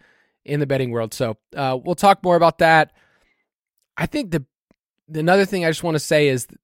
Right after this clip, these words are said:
players will get steamed up. And right now you have a month where people will have so much groupthink. I'm like, I could see, I could see, I don't know, uh, somebody on Twitter,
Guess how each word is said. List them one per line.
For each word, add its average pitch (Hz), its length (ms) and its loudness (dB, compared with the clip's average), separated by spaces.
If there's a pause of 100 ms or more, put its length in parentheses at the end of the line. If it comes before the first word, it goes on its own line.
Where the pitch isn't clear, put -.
(300)
players 170 320 0
will 185 100 2
get 170 140 -2
steamed 156 280 -2
up. 135 260 0 (520)
And 143 180 0
right 160 240 4
now 147 180 0
you 143 180 0
have 175 120 4
a 143 80 2
month 135 460 -2
where 135 140 -4
people 151 400 -4
will 131 180 0
have 123 240 -2
so - 440 2
much 180 240 2
groupthink. 139 540 0
I'm 139 200 -8
like, 123 260 -8 (480)
I 196 100 2
could 208 160 -6
see, - 160 0
I 233 100 2
could 240 140 -8
see, 220 300 -2 (100)
I 254 120 2
don't 190 100 2
know, 156 260 -2 (680)
uh, 170 200 -4
somebody 240 320 2
on 208 100 2
Twitter, 175 360 2